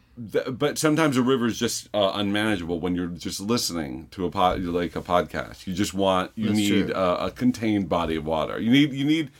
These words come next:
Speaker 1: you need dams and edifices.
Speaker 2: You need a lake,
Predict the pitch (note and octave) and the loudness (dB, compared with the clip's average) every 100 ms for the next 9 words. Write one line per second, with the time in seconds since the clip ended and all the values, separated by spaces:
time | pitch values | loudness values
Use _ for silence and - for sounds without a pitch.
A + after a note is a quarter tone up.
0 | - - C3 C#3 G#2+ E2 B2+ B2+ B2+ B2+ | -20 -4 0 0 0 0 2 2 2 4
1 | A#2+ G#2 A#2 G#2 - A2 G2+ - F2 - | 2 0 -4 -4 -2 0 0 -2 -8 -8
2 | - - - - _ _ - - D#3 D#3 | -14 -18 -20 -20 _ _ -12 2 4 6
3 | B2 C3 A2+ - | 6 6 4 -2